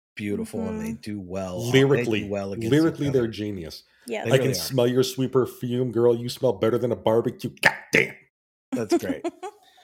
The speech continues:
Speaker 3: And,
Speaker 1: And look, the
Speaker 3: and
Speaker 1: video, the video with them doing the sort of, uh,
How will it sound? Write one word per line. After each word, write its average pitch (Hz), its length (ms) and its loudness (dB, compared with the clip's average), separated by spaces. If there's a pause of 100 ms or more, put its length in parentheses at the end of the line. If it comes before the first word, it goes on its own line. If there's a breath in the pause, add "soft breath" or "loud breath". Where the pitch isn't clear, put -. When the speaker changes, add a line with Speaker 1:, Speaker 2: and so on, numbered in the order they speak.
(180 soft breath)
Speaker 3:
And, 165 200 6
Speaker 1:
And 190 160 4
look, 165 180 0
the 151 140 6
Speaker 3:
and 151 100 4
Speaker 1:
video, 180 640 0
the 139 140 0
video 180 500 -2
with 147 240 -4
them 147 300 -2
doing 147 420 -2
the 120 140 -2
sort 131 300 -2
of, 117 220 -4
uh, 104 380 -4